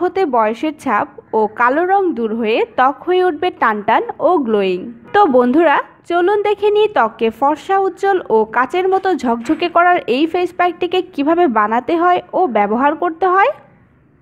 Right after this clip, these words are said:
এবার একটি পরিষ্কার বাটিতে দুই চামচ চালের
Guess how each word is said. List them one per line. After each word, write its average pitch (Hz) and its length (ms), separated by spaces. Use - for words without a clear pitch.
এবার 262 260
একটি 427 140
পরিষ্কার 269 480
বাটিতে 294 380
দুই 302 300
চামচ 415 320
চালের 220 300